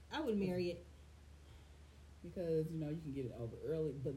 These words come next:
Speaker 2: and then have you the rest of it. But then you could, I don't know, it's,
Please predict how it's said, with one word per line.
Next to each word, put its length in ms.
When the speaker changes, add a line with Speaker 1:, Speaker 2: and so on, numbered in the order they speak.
Speaker 2:
and 140
then 300
have 100
you 80
the 80
rest 260
of 60
it. 80
But 600
then 280
you 80
could, 140
I 40
don't 140
know, 320
it's, 120